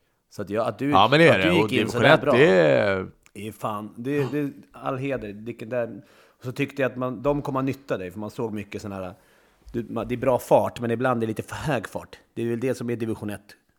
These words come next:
Speaker 1: om man ska ta nästa steg. Att
Speaker 2: Ja, men så är det, men så är det lite Allsvenskan också.
Speaker 1: Ja.
Speaker 2: Jag tycker även S H L, det går lite för fort ibland, men, eh, ja, men sen när man vaknar upp i morse, då var ju kroppen helt utslagen och var ont <laughs> överallt. Så att, eh,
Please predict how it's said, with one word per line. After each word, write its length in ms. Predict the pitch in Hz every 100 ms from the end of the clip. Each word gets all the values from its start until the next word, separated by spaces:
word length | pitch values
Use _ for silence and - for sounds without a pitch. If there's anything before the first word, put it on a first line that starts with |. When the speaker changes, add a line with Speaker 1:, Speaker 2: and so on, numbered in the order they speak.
| -
Speaker 1:
om 100 | 110
man 80 |
ska 100 | 104
ta 100 | 101
nästa 240 | 104 107 95
steg. 240 | - 92
Att 80 | 98 -
Speaker 2:
Ja, 60 | 104
men 120 | 135
så 120 | 160
är 160 | 139 120
det, 80 |
men 120 | 117 110
så 120 | 117
är 40 |
det 40 | 127
lite 240 | 131 117
Allsvenskan 580 | 107 101 - 104 95 101
också. 200 | 117 -
Speaker 1:
Ja. 60 | 107
Speaker 2:
Jag 100 | 95
tycker 220 | 101 107
även 180 | 95 95
S 200 | 92 -
H 60 |
L, 240 | 101 104 92
det 160 | 101
går 280 | 101 107 123
lite 340 | 127 117 - 107
för 100 | 101
fort 320 | 127 - -
ibland, 320 | 104 87 90
men, 240 | 107 104 107 104 104
eh, 60 | 98 - _ _ _ _ _ _ _ _ _ _ _ -
ja, 300 | 143 147 143 - 147
men 180 | 151
sen 240 | 143 165 165
när 80 | 160
man 120 | 156
vaknar 300 | 143 - 156
upp 180 | 151 170
i 40 |
morse, 340 | 143 120 -
då 60 | 131
var 80 | 135
ju 60 |
kroppen 400 | 131 127 - -
helt 200 | 117 110
utslagen 640 | 117 107 - 127 123 113 107
och 60 |
var 80 | 107
ont 340 | 113 117 - 110
<laughs> 0 |
överallt. 440 | 104 120 110 90
Så 120 | -
att, 180 | 104 -
eh, 680 | 117 113 110 107 107 107